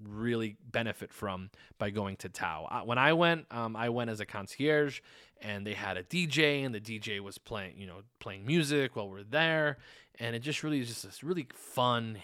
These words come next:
hip vibe that I had over at Tao. So that's an option for dinner if you're looking for another dinner option. Obviously, you can always check for different things in terms of restaurants. Everything, that,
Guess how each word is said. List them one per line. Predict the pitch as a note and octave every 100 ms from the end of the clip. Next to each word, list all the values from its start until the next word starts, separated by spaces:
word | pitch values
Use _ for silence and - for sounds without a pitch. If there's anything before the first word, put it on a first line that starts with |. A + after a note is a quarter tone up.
| -
hip | B2+ - - - G2+
vibe | G2+ G2+ F#2 F2 F#2+ - - -
that | - G#2
I |
had | F#2+ G2
over | F#2 F#2
at | F2 -
Tao. | G2+ D#2 -
So | - A#2 G#2 G2+ - _ -
that's | A2 - - - - _ -
an | G2+ G2
option | A#2+ A2+ - G#2+ G#2
for | G#2+
dinner | A2+ A#3+ E4 D4+ _
if | -
you're | A#2+
looking | A2+ A#2 A2+
for | -
another | G#2 G#2
dinner | G2 F2+ -
option. | F2+ - D#2+ G#2+ - - - - _
Obviously, | F3+ F#3 G3 - G3+
you | F#3
can | E3+
always | D#3+ D#3+ E3
check | - E3+
for | -
different | C#3+ C#3 C#3 B2+
things | F#3+ F#3 F#3 D#3+ - - _ _ _ _ _ _ _ _ _ _ - _
in | C#3
terms | B2+ A#2+
of | G2 F#2
restaurants. | A2+ C3 - D#3+ D3 D3 - - - _ -
Everything, | B2+ C3 B2 C#3 A#2+
that, | C3